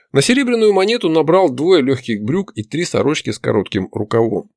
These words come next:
Продавец ненавязчиво показал подходящий ремень, пару галстуков, выбрал черный шнурок и черную бабочку в белый горошек.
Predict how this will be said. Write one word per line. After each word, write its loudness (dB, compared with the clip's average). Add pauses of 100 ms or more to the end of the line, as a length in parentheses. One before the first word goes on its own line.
(560)
Продавец 4
ненавязчиво 4
показал 0
подходящий -2
ремень, 0
пару 0
галстуков, 0
выбрал 0
черный -2
шнурок -4
и -8
черную -4
бабочку -2
в -6
белый 0
горошек. 0